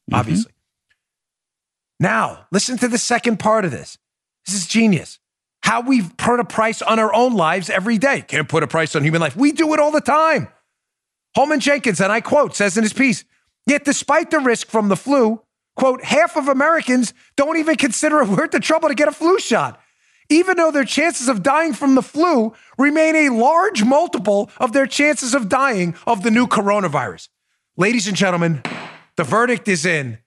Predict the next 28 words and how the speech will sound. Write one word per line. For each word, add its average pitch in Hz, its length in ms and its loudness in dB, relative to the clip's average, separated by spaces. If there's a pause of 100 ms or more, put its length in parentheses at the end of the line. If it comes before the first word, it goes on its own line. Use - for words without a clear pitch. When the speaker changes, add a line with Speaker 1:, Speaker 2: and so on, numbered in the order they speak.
(220)
Speaker 2:
That 220 200 0
is 202 160 -4
a 185 120 0
brilliant 196 640 0
point. 151 320 -2 (2000)
Why? 190 480 0 (2000)
The 202 160 4
flu 277 440 2
virus, 190 720 -2 (880)
we 247 120 0
don't 302 100 2
have 277 160 0
all 233 120 2
the 202 100 -2
numbers 151 280 -2
yet, 104 140 -4
so 147 140 -2
I - 20 0
wanna 180 140 0
be, 170 160 0
I 156 40 2
wanna 185 220 0
hold 135 300 -2
back 151 280 -2
on 127 120 -4
that 123 180 -2
specific 131 400 -6
analysis, 135 320 -4